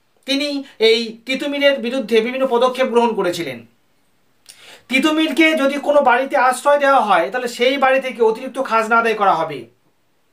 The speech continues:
তাদেরকে, তাদের সঙ্গে জমিদারের কোনো সম্পর্ক থাকবে না, যদি তারা সামান্য অপরাধ করে, তার দীর্ঘতম শাস্তি হবে, তার শাস্তির পরিমাণ বাড়বে।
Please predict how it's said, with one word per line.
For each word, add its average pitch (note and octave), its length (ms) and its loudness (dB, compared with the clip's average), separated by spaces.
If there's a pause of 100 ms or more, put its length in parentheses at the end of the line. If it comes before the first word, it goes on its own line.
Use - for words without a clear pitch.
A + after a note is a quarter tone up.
(420)
তাদেরকে, A#3+ 640 0 (200)
তাদের C4 220 2
সঙ্গে C#4+ 200 -2
জমিদারের C4 500 4
কোনো B3+ 180 -4
সম্পর্ক A#3+ 480 0
থাকবে G#3 340 0
না, D3 400 -4 (560)
যদি B3+ 160 0
তারা C#4+ 180 2
সামান্য C#4+ 460 2
অপরাধ C#4+ 380 2
করে, B3 200 2
তার A#3+ 280 0
দীর্ঘতম C4+ 440 -2
শাস্তি A3+ 380 -2
হবে, F3 380 0 (200)
তার A#3+ 120 2
শাস্তির A#3+ 360 -4
পরিমাণ A#3+ 320 2
বাড়বে। F3 440 0